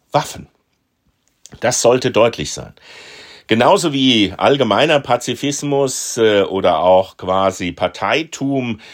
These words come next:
von Kommunismus, Sozial- oder Christdemokratie bis hin zu Nazitum. Nein, darum geht es nicht innerhalb des Evangeliums. Das sind partikuläre Interessen,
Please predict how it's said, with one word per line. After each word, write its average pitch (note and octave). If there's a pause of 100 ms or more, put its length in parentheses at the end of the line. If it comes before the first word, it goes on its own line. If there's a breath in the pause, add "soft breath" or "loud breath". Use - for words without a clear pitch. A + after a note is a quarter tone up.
(120 loud breath)
von A2
Kommunismus, C#3+ (240 loud breath)
Sozial- B2
oder B2
Christdemokratie C#3 (240 loud breath)
bis C#3+
hin D3
zu C#3
Nazitum. D#3 (280 loud breath)
Nein, C3 (220 loud breath)
darum C#3+
geht C#3
es C3
nicht -
innerhalb A2
des -
Evangeliums. A2
Das A2+
sind B2+
partikuläre A#2
Interessen, G2+